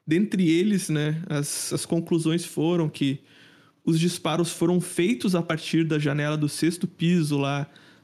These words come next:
do depósito de livros escolares do Texas. Conclusão número dois. Só se realizaram três disparos. Então,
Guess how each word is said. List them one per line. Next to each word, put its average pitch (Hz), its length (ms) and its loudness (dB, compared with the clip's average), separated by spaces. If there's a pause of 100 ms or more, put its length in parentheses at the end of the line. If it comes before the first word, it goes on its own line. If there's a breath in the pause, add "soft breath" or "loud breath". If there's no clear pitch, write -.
do 143 160 2
depósito 151 500 0
de 151 120 2
livros 156 180 2
escolares 151 460 0
do 143 80 0
Texas. 185 760 -4
Conclusão 143 280 0
número 156 200 4
dois. 139 560 0
Só - 200 0
se 165 100 -6
realizaram 165 400 2
três 180 320 0
disparos. 190 840 -4 (220)
Então, 147 480 -2